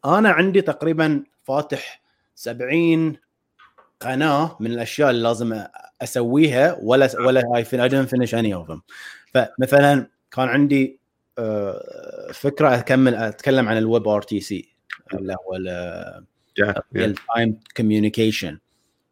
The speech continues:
Speaker 1: فهاي حاطة في in the back of my head، أنبي أرجع له I, I focus on it. بس أحتاج deep network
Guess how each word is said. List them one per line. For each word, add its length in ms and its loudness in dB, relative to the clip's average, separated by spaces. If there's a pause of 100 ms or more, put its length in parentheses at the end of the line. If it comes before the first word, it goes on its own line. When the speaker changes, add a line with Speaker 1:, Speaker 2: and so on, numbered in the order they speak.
(380)
Speaker 1:
فهاي 640 2
حاطة 340 4
في 160 2
in 200 2
the 100 4
back 260 2
of 40 -14
my 220 0
head، 100 2
أنبي 260 4
أرجع 380 2
له 480 2 (440)
I, 80 -8
I 220 -6 (400)
focus 320 2
on 120 -2
it. 140 -8
بس 160 -6
أحتاج 640 4 (840)
deep 380 0
network 680 2